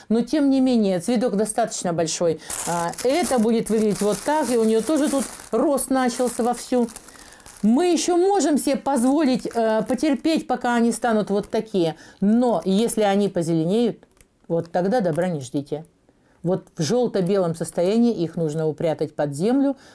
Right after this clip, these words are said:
так, чтобы над ними было, ну, сантиметра три-четыре почвы. И тогда с ними будет все в порядке. Ну, на этом модный показ заканчиваем. Э, <laughs> свои модные платья вам показывали Fuji Pink, Fuji White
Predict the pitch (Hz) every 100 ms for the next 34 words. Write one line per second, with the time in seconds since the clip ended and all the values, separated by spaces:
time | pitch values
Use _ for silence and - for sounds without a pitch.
0 | _ 269 277 202 175 175 175 180 240 196
1 | 165 190 160 180 175 160 165 165 160 156
2 | - 180 220 196 - - 170 165 - -
3 | 151 - 156 147 - _ 170 196 233 285
4 | 208 170 151 160 156 - 208 - 165 156
5 | 147 - 160 - - - - 233 208 202
6 | 220 214 208 196 185 190 208 190 180 175
7 | 196 190 170 151 175 208 269 349 330 349
8 | 339 - - 196 190 196 185 175 190 -
9 | _ 165 165 175 - 226 - - 214 226
10 | 220 220 214 196 190 190 202 240 277 190
11 | 190 185 190 180 170 170 165 165 - -
12 | - 269 160 196 180 302 392 - - -
13 | 254 226 156 196 196 285 349